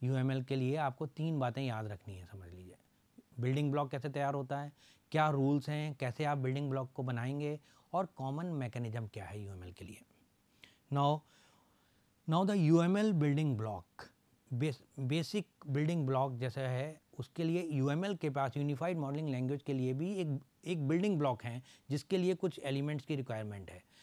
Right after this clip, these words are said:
Building block of U M L can be defined by using these three things। Mean first, first is the things,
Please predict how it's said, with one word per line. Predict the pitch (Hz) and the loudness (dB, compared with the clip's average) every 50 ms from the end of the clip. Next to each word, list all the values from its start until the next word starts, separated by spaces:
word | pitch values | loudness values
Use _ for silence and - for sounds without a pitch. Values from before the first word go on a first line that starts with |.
| - - - - _ - 123 127 | -20 -20 -20 -16 _ -2 2 4
Building | 175 202 214 202 254 262 254 240 180 156 | 4 4 6 6 6 6 6 6 4 2
block | 151 139 139 151 151 147 - 156 | 2 2 2 2 0 -2 -2 -4
of | 151 - - | -4 -2 -2
U | 143 131 127 | -2 -2 0
M | 123 127 139 | -2 -2 -2
L | 156 160 - - | -4 -6 -6 -6
can | 135 127 135 143 143 | -4 -4 -2 -2 0
be | 175 170 | 0 0
defined | 143 131 123 - - - 123 127 151 185 180 147 139 | 0 0 -2 -2 -4 -6 -6 -4 -4 -4 -4 -4 -4
by | 143 135 143 | -4 -2 0
using | 156 160 135 127 135 127 135 175 185 151 123 | 0 2 2 2 2 2 2 2 2 2 2
these | 135 170 190 196 - - - - | 2 2 2 0 -2 -4 -6 -4
three | 135 147 135 113 101 _ _ _ _ _ - | -2 -2 -2 -2 -4 _ _ _ _ _ -6
things। | 123 110 101 101 - - _ - - - _ - | -6 -6 -6 -8 -12 -16 _ -20 -20 -18 _ -4
Mean | 139 156 180 170 | 0 0 0 0
first, | 139 - 170 180 156 - - - - - - - | 0 2 0 0 0 0 -6 -8 -8 -6 -2 0
first | 175 180 - - 196 | 0 0 2 0 -2
is | 190 | -2
the | 170 185 165 - - | -2 -4 -6 -6 -4
things, | 131 131 139 165 185 - - - - | -2 0 0 0 -2 -4 -10 -18 -20